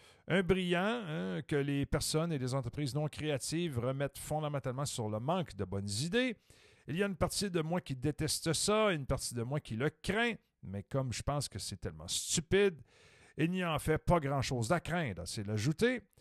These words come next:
Libin a déclaré qu'il pensait que les casques de réalité virtuelle seraient un facteur d'inhibition majeur pour le métavers.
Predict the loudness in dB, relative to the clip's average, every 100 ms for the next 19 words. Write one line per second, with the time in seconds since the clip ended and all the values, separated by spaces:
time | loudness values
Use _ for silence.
0 | -20 -20 _ -4 0 4 6 6 4 0
1 | 0 2 2 4 4 2 -4 -4 -2 0
2 | 0 0 0 -2 -6 -6 -4 -2 -2 -2
3 | -6 -8 -6 -4 -4 -4 -4 -4 -4 -4
4 | -2 -4 -4 -4 -4 -2 -4 -4 -2 -2
5 | 0 -2 -2 0 0 0 0 2 4 2
6 | -2 -6 -4 -4 -2 0 0 -2 -2